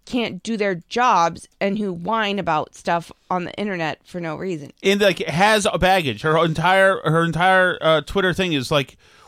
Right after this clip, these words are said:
Speaker 2: "Women this, remember this, men, you should know this, it's National Women's Day, remember the," it's like your identity's just in the fact that you're,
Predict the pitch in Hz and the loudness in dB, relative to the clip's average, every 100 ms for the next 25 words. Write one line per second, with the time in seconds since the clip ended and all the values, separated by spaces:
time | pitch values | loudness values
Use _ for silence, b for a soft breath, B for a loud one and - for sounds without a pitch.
0 | - 175 170 160 139 165 170 156 151 - | 0 2 4 2 0 0 2 4 2 0
1 | 147 175 175 190 180 170 - 165 170 160 | -2 2 2 0 -4 -6 -4 -2 0 2
2 | 165 - 147 165 175 170 165 170 156 127 | 0 -2 -6 -2 -2 -2 -2 -2 -2 -2
3 | 151 175 190 180 170 b b b b 175 | 0 0 0 -2 -4 b b b b -2
4 | 190 175 202 185 196 247 240 170 - 170 | -2 0 -2 -2 -2 -4 -4 -6 -4 -2
5 | 190 - 196 190 175 - 170 170 _ 170 | -2 -8 -8 -6 -6 -6 -8 -8 _ -6
6 | 147 - 160 151 | -6 -6 -6 -6